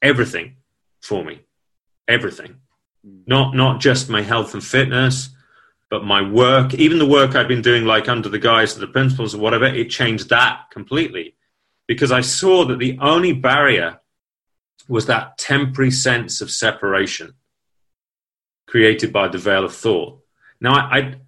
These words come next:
Speaker 1: I'd always assumed that the start of the story started at, like, the body-mind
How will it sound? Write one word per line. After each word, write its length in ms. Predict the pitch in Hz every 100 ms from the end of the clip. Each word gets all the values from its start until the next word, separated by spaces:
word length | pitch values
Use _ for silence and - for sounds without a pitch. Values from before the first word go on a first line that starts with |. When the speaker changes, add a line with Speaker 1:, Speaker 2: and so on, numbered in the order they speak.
| -
Speaker 1:
I'd 160 | 139
always 320 | 170 202 160 131
assumed 580 | 131 - 151 110 101 113
that 220 | 113 -
the 80 | 104
start 440 | - 139 139 131
of 120 | 104
the 80 | 104
story 680 | - - 123 107 80 82 - _ _ _ _ _ _ _ _ _ _ _ _ _ _ _ _ -
started 560 | - 131 127 120 110
at, 180 | 110 -
like, 220 | 107 107
the 60 | 104
body-mind 960 | - 120 113 110 110 113 104 90 80